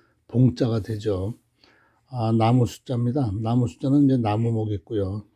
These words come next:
여기 이제 마디촌이 있죠. 나무의 마디면 요거는 모종을 뜻합니다. 모종, 조그만 모종이죠.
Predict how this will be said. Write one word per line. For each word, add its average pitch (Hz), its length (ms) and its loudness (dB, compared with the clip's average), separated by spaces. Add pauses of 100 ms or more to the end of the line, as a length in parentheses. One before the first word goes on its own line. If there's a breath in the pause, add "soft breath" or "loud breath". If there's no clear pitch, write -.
(160)
여기 113 160 -8
이제 113 100 -4
마디촌이 101 640 -2
있죠. 139 280 -6 (720 soft breath)
나무의 120 640 2
마디면 113 520 0
요거는 117 340 0
모종을 131 480 4
뜻합니다. 104 600 -8
모종, 95 540 -6
조그만 117 440 -4
모종이죠. 110 760 -2